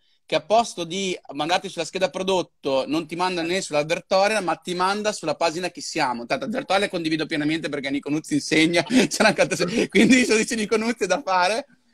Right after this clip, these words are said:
ma da-, da-, dall'altra parte, questa parte qua che ti mando sulla pagina Chi Siamo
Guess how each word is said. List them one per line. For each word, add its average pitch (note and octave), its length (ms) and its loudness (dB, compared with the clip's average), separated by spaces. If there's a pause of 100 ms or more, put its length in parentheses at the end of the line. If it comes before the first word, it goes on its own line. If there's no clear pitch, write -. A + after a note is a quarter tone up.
(120)
ma D#3 140 0
da-, F3+ 220 0
da-, E3+ 120 -6
dall'altra F#3+ 420 -2
parte, G#3 760 0
questa E3+ 300 -8
parte F3+ 280 -4
qua G#3 160 -2
che G3 140 -10
ti F#3+ 140 -10
mando G#3+ 480 0
sulla F3 280 -4
pagina F3+ 420 -2
Chi D3 160 -18
Siamo F3+ 840 -4